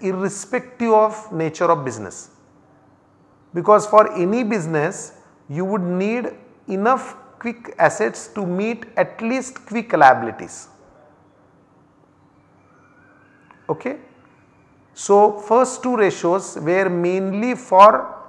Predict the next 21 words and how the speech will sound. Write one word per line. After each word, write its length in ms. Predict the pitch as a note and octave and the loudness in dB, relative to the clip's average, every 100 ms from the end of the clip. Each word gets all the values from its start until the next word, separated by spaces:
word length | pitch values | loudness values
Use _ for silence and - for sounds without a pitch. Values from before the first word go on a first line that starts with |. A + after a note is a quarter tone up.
| - | -20
short-term 1000 | - - - G3 F#3 F#3 - - A#3 A#3+ | -20 -16 0 6 6 4 -10 4 4 4
stability 760 | - - E3+ D3 E3+ F#3 F#3 G#3 | -2 2 4 6 2 -2 -4 0
of 220 | F#3 D3+ | 0 0
the 60 | D#3+ | -4
business. 640 | C#3+ B2 B2+ F#3+ - - _ _ _ _ - - - _ _ _ _ _ _ - _ _ | -6 -8 -8 -8 -10 -20 _ _ _ _ -20 -20 -20 _ _ _ _ _ _ -20 _ _
Now 340 | D3 F3+ A3+ B3 | 4 6 6 4
let 240 | G#3 G#3 | 0 2
us 220 | G#3+ - | -2 -2
look 300 | F3 G#3 G#3 - | -4 -4 -6 -4
at 240 | E3+ D3+ | -4 0
the 80 | G#3 | 0
long-term 1000 | F3 D3 E3 F#3 F#3 - - G#3+ G#3 - | 2 2 4 4 -2 -6 2 2 2 -8
stability, 800 | - D#3 C3+ D#3 C#3 - D#3+ - - _ _ - _ - | 2 4 4 0 -6 -6 -10 -10 -20 _ _ -20 _ -8
which 160 | D#3+ | -4
is 180 | F3+ E3+ - | -4 -4 4
also 480 | D#3 D3+ - G#3+ | 4 4 -2 0
known 320 | G#3 F3+ F3+ F3+ | 0 0 0 0
as 360 | F3+ - - - | -4 -8 -14 0
capital 540 | D3 - - - G3+ | 0 0 -6 -4 -6
structure 880 | D3+ - D3 - - - F3+ F#3 - | -8 -4 -4 -4 -12 0 0 0 -2
or 280 | D#3+ E3+ | 2 2